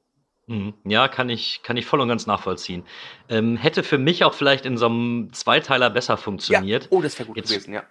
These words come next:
Speaker 1: Jetzt muss ich aber auch zugeben, dass ich die Thematik eh relativ spannend fand und hätte mir da auch einen Film von gewünscht, also unabhängig von Akte X.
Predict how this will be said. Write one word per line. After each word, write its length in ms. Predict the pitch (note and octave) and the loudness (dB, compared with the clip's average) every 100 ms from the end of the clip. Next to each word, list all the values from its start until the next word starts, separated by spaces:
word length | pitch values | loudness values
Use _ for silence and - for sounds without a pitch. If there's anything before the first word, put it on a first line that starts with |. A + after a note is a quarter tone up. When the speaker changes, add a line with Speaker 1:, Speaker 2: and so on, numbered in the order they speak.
| _ _ - D3 G2 G2 | _ _ -8 -8 -6 -4
Speaker 1:
Jetzt 200 | G#2+ B2 | -2 4
muss 180 | C#3+ | 4
ich 100 | C#3 | 6
aber 120 | B2+ A2+ | 6 4
auch 120 | - | 2
zugeben, 380 | - B2 A#2 A2 | -4 -2 0 0
dass 180 | A2 | -2
ich 140 | G2+ - | -6 -8
die 440 | G2+ F#2+ F#2+ F#2+ | -6 -4 -4 -6
Thematik 640 | - G2+ F#2+ G2+ G#2 - | -6 -4 -2 -2 -6 -8
eh 280 | G2+ G#2 G#2 | -4 0 0
relativ 440 | F2 G2 G#2 - F#2 | -2 -2 -2 -2 -4
spannend 360 | - G2+ G2+ | -4 -4 -6
fand 200 | - G2+ F#2+ | -4 -4 -4
und 120 | - | -6
hätte 120 | - | -4
mir 60 | G2+ | -2
da 60 | |
auch 60 | G2 | -2
einen 100 | G2+ | -2
Film 240 | A#2 A2+ | -2 -2
von 140 | G2+ G2 | -2 -4
gewünscht, 420 | F#2+ G2+ G#2 - | -4 -6 -6 -6
also 160 | F#2+ | -2
unabhängig 480 | C3 A#2+ - A2 G#2 | 0 2 2 2 -2
von 140 | - G2 | -2 -6
Akte 220 | - G#2+ | -4 -4
X. 300 | G2+ - | -4 -8